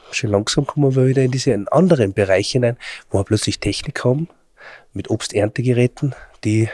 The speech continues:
dieses Obst vom Boden wunderschön aufsammeln können, wo man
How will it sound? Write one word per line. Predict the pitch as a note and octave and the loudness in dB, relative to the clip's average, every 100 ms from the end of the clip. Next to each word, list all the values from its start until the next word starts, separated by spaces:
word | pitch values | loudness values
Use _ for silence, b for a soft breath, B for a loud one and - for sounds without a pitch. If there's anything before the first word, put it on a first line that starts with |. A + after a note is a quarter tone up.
| - | -4
dieses | G#2 G2+ G#2 G2 - | -4 -2 -2 -2 -4
Obst | G#2+ - - | -6 -6 -6
vom | - G2+ | -6 -4
Boden | F#2+ G#2+ G#2+ B B B | -2 -2 -4 B B B
wunderschön | - A2 G#2+ G2 | 0 0 2 0
aufsammeln | E2+ - A#2 A#2+ B2+ | 0 0 -2 -2 -2
können, | B2 B2+ C#3 B B B B _ | 0 0 0 B B B B _
wo | G2 | -2
man | F#2+ F#2+ | 2 2